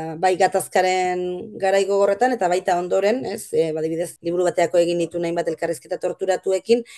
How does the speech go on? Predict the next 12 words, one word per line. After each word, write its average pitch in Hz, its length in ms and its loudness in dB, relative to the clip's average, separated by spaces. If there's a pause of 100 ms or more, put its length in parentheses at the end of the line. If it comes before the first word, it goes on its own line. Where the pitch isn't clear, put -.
(360)
eta 190 400 4
haietako 233 500 0
askok - 560 2
lehen 220 300 6
aldiz 175 380 0
hitz 180 200 -12
egiten 165 300 -6
zuten 175 500 -6
torturari 190 540 0
buruz, 170 340 0
ez? 262 140 -2
Etxean 190 400 2